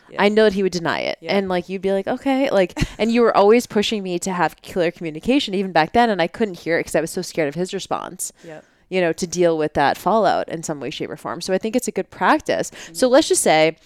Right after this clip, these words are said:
Speaker 2: someone is listening to this and they're going, "Okay, I've been married for ten years too. And <sighs> man, like, I am working on eggshells in my relationship." And we know people like this.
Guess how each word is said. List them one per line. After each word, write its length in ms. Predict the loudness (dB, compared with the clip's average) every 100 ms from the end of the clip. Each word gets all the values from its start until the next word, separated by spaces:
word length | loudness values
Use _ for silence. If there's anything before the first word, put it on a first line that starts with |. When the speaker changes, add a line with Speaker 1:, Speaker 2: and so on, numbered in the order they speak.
| _ -4
Speaker 2:
someone 240 | 0 0
is 80 | 2
listening 200 | 0 0
to 100 | 0
this 120 | 0
and 60 | -2
they're 80 | -2
going, 220 | -2 -2
"Okay, 400 | 0 2 2 2
I've 240 | 0 0
been 100 | -2
married 260 | -4 -4 -4
for 100 | -6
ten 220 | -8 -6
years 280 | -6 -8 -6
too. 360 | -2 0 0 0
And 480 | 0 0 -2 -4 -12 -18 -20 -20 _ _ -20 -20 _ _ _ _ 0
<sighs> 260 | 2 4
man, 360 | 4 2 2 -2
like, 200 | 0 2
I 120 | 4
am 220 | 4 2 0
working 240 | -2 -2
on 60 | -2
eggshells 320 | -2 -4 -4
in 40 |
my 60 | -4
relationship." 460 | -4 -4 -6 -8 -4
And 80 |
we 100 | -2
know 140 | -2 -2
people 200 | -4 -6
like 140 | -6
this. 240 | -6 -8